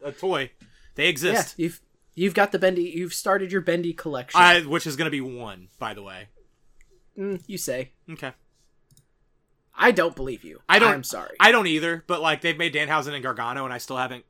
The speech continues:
Speaker 1: got those, so, like, I'm holding strong. Um,
Speaker 2: Mm-hmm.
Speaker 1: what's next, though? A lot of these news stories we can get through.
Speaker 2: Couple of 'em we can.
Speaker 1: Yeah.
Speaker 2: Um,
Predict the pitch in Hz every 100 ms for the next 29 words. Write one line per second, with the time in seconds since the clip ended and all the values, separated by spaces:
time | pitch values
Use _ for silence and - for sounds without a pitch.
0 | _ _ _ - 131 107 110 113 127 -
1 | - 123 110 107 104 - - _ _ 113
2 | 131 170 143 127 - 110 95 95 _ _
3 | _ _ _ 160 160 151 120 110 139 123
4 | 127 _ _ _ _ _ 151 151 135 120
5 | - 113 143 175 185 214 170 135 151 -
6 | 147 123 123 110 95 - 85 _ _ _
7 | _ _ _ _ _ _ _ _ - -
8 | _ _ _ - 254 180 156 127 127 135
9 | 127 120 123 95 - _ _ 151 156 151
10 | 139